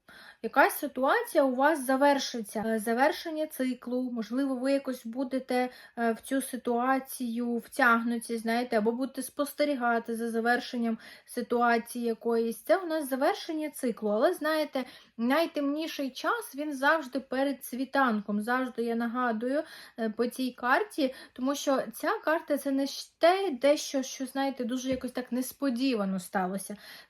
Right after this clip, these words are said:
Вже до цього йшло. Ви знаєте, що якась ситуація, якийсь цикл, е, він завершується. І обов'язково почнеться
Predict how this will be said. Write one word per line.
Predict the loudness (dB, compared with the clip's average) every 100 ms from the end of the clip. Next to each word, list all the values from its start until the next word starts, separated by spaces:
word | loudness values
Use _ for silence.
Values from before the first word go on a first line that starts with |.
| -18 -8
Вже | -6 -4 2 4 4
до | 2
цього | 0 2 4 0
йшло. | -4 0 0 0 -4 -20 -12 -4
Ви | 0 2
знаєте, | 2 0 2 0 0 -2
що | -4 -4 -2
якась | -2 2 0 0
ситуація, | -4 -2 2 2 0 0 -2
якийсь | -2 -4 -6 -6 -10
цикл, | -4 -4 -2 2 2 0 -10 -8 -2
е, | -2
він | 0 -2 -2
завершується. | -2 0 4 2 0 -4 -4 -4 -8 -8
І | -4 0
обов'язково | 0 0 -2 -6 2 4 4
почнеться | -2 -4 -4 -4 -4 -4 -4 -4